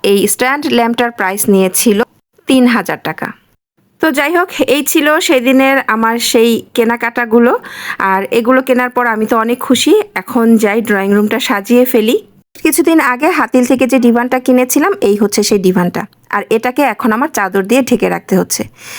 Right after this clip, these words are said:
কি এক যন্ত্রণা বলেন, যে জিনিসটা আমি একেবারেই পছন্দ করি না, সেটাই আমাকে করতে হচ্ছে শুধুমাত্র রোরোর জন্য।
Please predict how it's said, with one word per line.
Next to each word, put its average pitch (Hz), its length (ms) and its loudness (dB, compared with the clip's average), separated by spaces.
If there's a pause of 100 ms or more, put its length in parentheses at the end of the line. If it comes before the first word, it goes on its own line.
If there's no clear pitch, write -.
(240)
কি 320 120 2
এক 302 160 -2
যন্ত্রণা 277 440 0
বলেন, 262 320 -2 (300)
যে 247 180 4
জিনিসটা 254 300 2
আমি 254 140 -2
একেবারেই 247 460 0
পছন্দ 247 480 0
করি 247 260 0
না, 254 180 0 (520)
সেটাই 294 380 0
আমাকে 294 240 -2
করতে 262 300 0
হচ্ছে 311 320 2
শুধুমাত্র 226 540 0
রোরোর 190 280 2
জন্য। 180 320 0